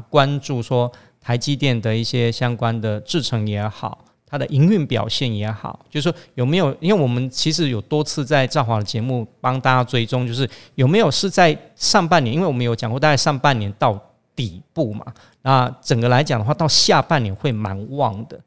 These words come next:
那那个程度，那个转折的程度有没有很大？我觉得这个反而是我们要去注意到的。所以这个我还是觉得说，呃，当然有一些外资分析师他有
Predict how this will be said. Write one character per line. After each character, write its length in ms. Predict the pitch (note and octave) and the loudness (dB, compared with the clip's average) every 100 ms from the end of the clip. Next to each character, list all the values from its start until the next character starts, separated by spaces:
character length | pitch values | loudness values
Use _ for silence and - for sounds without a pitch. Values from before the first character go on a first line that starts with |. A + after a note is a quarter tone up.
| _ _ - | _ _ 0
那 120 | A3+ | 2
那 120 | B3 | 4
个 100 | G#3+ - | 4 2
程 300 | - C#3 E3 | 2 4 2
度， 140 | G3+ | 2
那 80 | G3+ | 2
个 100 | E3 - _ _ | 2 -2 _ _
转 320 | - A2+ G#2+ G#2+ | 2 4 4 0
折 200 | B2+ A#2+ | 0 2
的 120 | C#3 | 2
程 280 | - B2+ C#3+ | 2 0 0
度 160 | F3 | 0
有 120 | G#2 | 0
没 100 | G2 | -2
有 100 | C3+ | -2
很 320 | G#2+ - A2 - | -2 -4 -8 -6
大？ 200 | C#3 G#2+ | -4 -2
我 140 | A#2+ | -2
觉 120 | A#2 | 0
得 140 | F#3+ G3+ - - | 0 0 -6 -6
这 120 | D#4 | 0
个 80 | A3+ | 2
反 160 | C3 G#2+ | 2 0
而 80 | |
是 200 | A#2 F3+ | 2 2
我 200 | C#3+ B2 | 0 -2
们 140 | G#2 A#2 | -4 -2
要 340 | C#3 B2+ A#2 - | 0 0 -2 -6
去 320 | - B2+ A2+ | -6 -6 -6
注 280 | - C3 A2+ | -6 -6 -6
意 180 | G2+ - | -8 -8
到 240 | A#2+ G2+ - | -8 -8 -12
的。 100 | - - | -20 -4
所 160 | G3+ | 2
以 80 | F#3 | 2
这 140 | - | 4
个 60 | F#3+ | 2
我 280 | C3 A2 G2+ | 2 2 2
还 160 | C#3 | 0
是 160 | C3+ E3+ | 0 -2
觉 160 | C3 B2+ | -2 0
得 100 | B2 | 0
说， 440 | C#3 C3+ C3 C3 - - - | 0 2 2 0 -6 -20 -6
呃， 100 | C#3+ | 0
当 140 | D3 A3+ | 6 6
然 100 | A3 | 6
有 140 | C#3 | 6
一 40 | E3+ | 6
些 200 | G3 F#3+ | 4 4
外 100 | F3+ | 4
资 140 | E3 E3+ | 2 2
分 160 | D#3+ D3+ | 0 0
析 80 | |
师 160 | D3+ D3+ | -2 -2
他 160 | B2 F#2+ - | -4 -6 2
有 260 | D#3+ B2+ | 4 4